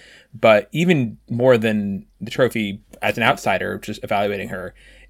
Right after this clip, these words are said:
that's, I think, what jumps out is like, okay, this is something different. This is something that I think is a, is a real testament to consistency. And granted, she's done it all so far on hard court. Um, so it hasn't been too many different, in, in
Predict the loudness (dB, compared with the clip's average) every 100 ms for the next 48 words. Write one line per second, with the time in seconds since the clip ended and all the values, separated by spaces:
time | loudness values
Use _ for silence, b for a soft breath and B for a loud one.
0 | 0 6 6 6 2 2 -2 0 -2 -2
1 | -6 -4 -8 -8 -6 -4 -4 -6 -6 -6
2 | -4 -6 -6 -10 -10 -8 -8 -8 -6 -6
3 | -6 -8 b b b b _ -2 0 0
4 | -2 -6 -6 -6 -10 -12 -10 -8 -8 -8
5 | -4 -2 0 -4 -2 -6 -6 -8 -10 -6
6 | -6 -6 -8 -2 0 0 -4 b b b
7 | _ 2 2 4 2 2 0 2 2 6
8 | 8 8 6 2 2 2 2 0 -6 -10
9 | -4 -2 -2 -6 -6 -8 -14 b b b
10 | b -12 -8 -6 -8 -10 -14 _ _ _
11 | -6 -6 -4 -6 -4 -2 0 -2 -4 -8
12 | -4 -2 -2 -4 -6 -6 -4 -4 -4 -8